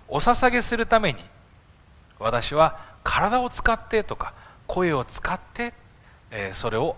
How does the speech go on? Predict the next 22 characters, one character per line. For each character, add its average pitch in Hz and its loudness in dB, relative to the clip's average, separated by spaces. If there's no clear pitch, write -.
表 220 2
す、 - -10
大 240 2
き - -8
く - -10
す - -6
る 254 -8
と 170 -8
い 101 -4
う 85 -12
意 113 -4
味 110 -4
に 175 -4
な 113 -2
っ - -16
て - -12
い 95 -8
る 90 -10
そ - -14
う - -20
で - -20
す。 - -16